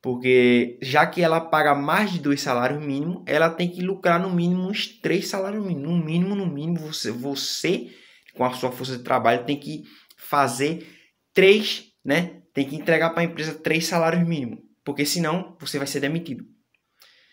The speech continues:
Se você passou aquela experiência, três meses, e o que acontece? Nos três meses finais, você não conseguiu, né, em nenhum desses meses, gerar para a empresa três salários mínimos, no mínimo,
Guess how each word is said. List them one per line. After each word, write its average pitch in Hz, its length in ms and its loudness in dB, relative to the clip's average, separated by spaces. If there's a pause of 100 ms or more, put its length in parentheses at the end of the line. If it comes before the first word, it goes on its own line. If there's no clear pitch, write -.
(300)
Se - 160 -6
você 175 340 2
passou 220 400 0
aquela 220 220 -2
experiência, 196 500 -2
três 180 380 -2
meses, 139 640 -2 (580)
e 143 100 0
o 143 60 2
que 160 60 4
acontece? 120 500 0
Nos 131 420 -8
três 233 320 -4
meses 190 280 0
finais, 160 560 0 (500)
você 135 220 -2
não 180 120 2
conseguiu, 180 880 -2
né, 196 320 -2 (240)
em 139 120 -4
nenhum 165 240 2
desses 185 400 2
meses, 135 680 -2 (380)
gerar 135 420 4
para 151 160 -2
a 156 40 -4
empresa 123 600 -4
três 165 300 2
salários 151 420 0
mínimos, 135 320 -6
no 175 80 0
mínimo, 165 840 -2